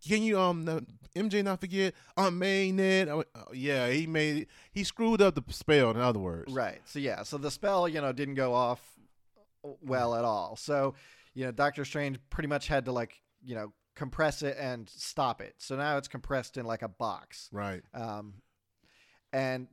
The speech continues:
Speaker 2: but unfortunately, it did have ramifications. So, so then after that, you know, Doctor Strange is like,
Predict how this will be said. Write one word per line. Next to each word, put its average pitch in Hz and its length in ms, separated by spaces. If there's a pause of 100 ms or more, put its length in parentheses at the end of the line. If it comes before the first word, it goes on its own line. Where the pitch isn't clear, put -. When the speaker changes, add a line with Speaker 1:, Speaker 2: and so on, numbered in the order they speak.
Speaker 2:
but 131 120
unfortunately, 156 640
it 127 180
did 160 260
have 135 280
ramifications. 110 1300 (520)
So, 131 600 (420)
so 151 140
then 165 240 (100)
after 160 300
that, 147 280
you 135 120
know, 127 180
Doctor 123 360
Strange 127 300
is 117 120
like, 120 200